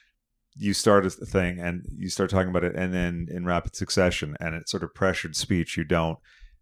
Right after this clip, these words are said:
finish it. Where unlike here, I can, like, reel back to stuff that we were talking about, which is, I think, actually a positive function of A D H D." So that too, and much like your misdiagnosis in a much different way,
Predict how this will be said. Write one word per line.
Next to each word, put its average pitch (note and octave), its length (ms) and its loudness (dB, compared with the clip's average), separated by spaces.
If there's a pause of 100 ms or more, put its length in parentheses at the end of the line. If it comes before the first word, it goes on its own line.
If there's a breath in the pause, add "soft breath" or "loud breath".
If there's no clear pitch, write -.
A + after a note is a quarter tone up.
(260)
finish G2 380 2
it. C#2+ 140 -4
Where G#2 180 4
unlike G#2 500 2
here, F2 460 2
I F2+ 120 -4
can, E2+ 260 -12 (640)
like, G2+ 180 2
reel F#2+ 360 6
back F2+ 340 2
to - 80 -12
stuff - 240 -6
that C2 140 -12
we D#2 80 -6
were D#2 80 -4
talking D2 340 -4
about, C2 240 -8 (540 soft breath)
which - 320 0 (240)
is, G#2+ 200 4
I G2 120 8
think, G2 180 2
actually F2+ 400 4
a D#2 140 0 (200)
positive F2+ 460 2
function E2+ 320 -6
of D2+ 60 -8
A D#2 120 -2
D D2 120 -6
H D2+ 220 -6
D." F#2+ 260 0 (420)
So G#2+ 220 0
that B2 420 2
too, G#2 460 2 (120)
and G2 280 -6
much - 360 -2
like A2+ 220 0
your A2 280 4
misdiagnosis F2+ 920 -2
in D#2+ 80 -10
a D#2+ 60 -10
much F#2+ 320 -4
different D2 300 -6
way, D#2 200 -4